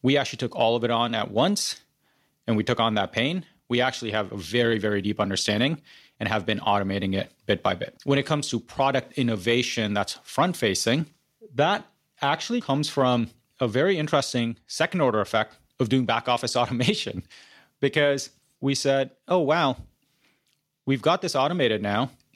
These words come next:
So we could actually look at this problem and ask, "Why hasn't anyone done this?" I'll give you a very concrete example, rolling funds. The observation was, "Hey,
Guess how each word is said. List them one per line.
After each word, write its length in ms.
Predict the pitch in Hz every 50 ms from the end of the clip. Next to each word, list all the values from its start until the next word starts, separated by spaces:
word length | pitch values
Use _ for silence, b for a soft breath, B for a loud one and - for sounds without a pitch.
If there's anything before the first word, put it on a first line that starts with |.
| _ - _
So 280 | - - - 131 123 120 -
we 120 | 143 170
could 100 | 185 190
actually 220 | 180 180 - 160
look 180 | 127 135 160 -
at 60 | 175
this 120 | 131 123 -
problem 640 | - - 123 127 120 123 127 127 127 123 131 - b b b b b b b b b b b _ _ _
and 420 | 208 131 131 131 135 131 127 113 -
ask, 440 | - 120 120 131 127 - - - - _ _ _ _ _
"Why 160 | - 117 123
hasn't 240 | 156 190 190 196 190
anyone 240 | 190 190 190 180 139
done 180 | - 131 160 190
this?" 420 | 208 175 - - - - - - _ _ _ _ _ _ _ _ _ _
I'll 100 | - 127
give 140 | 117 127 123
you 120 | 120 117
a 40 | 110
very 200 | 104 117 113 107
concrete 340 | - - 110 104 - - 104
example, 580 | 98 87 110 120 139 135 - 117 98 92 - _ _
rolling 340 | 107 110 120 139 139 131 120
funds. 440 | - - 165 151 104 87 - - - _ _ _ _ _ _ _
The 160 | 127 127 127
observation 640 | 135 131 139 139 - 127 113 135 165 180 175 - 135 127
was, 220 | 120 120 117 -
"Hey, 280 | 170 180 175 131 -